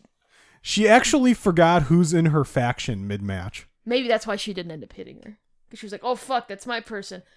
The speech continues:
Speaker 2: <laughs> You could actually hear the <laughs>
Speaker 1: You know
Speaker 2: on
Speaker 1: what?
Speaker 2: T V.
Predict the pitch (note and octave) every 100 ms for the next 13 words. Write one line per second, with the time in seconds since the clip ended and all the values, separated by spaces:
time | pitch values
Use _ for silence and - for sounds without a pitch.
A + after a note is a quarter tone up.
0 | _ _ - E4+ E4+ D4 B3+ B3+ - -
1 | - _ _ _ _ _ _ _ _ -
2 | A#3 C#4+ C#4+ C4+ A#3+ C#4 C4 B3+ A#3 -
3 | F4+ F#4 D#4+ D4+ - _ _ - D#3 F3+
4 | E3+ D#3+ D#3+ G#3 G3 F3+